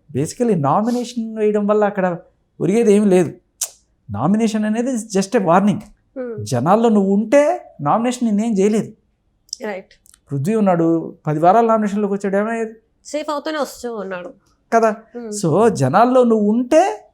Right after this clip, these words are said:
Speaker 1: నామినేషన్ నిన్నేం లేదు, చేయలేదు. నామినేషన్ అనేది నీకు ఒక వార్నింగ్.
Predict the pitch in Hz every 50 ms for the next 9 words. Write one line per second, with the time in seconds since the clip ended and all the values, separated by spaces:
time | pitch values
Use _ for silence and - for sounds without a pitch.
0 | _ _ _ _ _ _ - - 135 143 175 226 247 254 262 247 - 233 214 208
1 | 202 220 233 233 226 214 208 214 202 196 180 160 143 131 143 151 208 240 247 269
2 | 262 240 254 240 233 247 269 277 254 220 220 220 226 208 220 214 175 160 165 180
3 | 226 226 233 202 -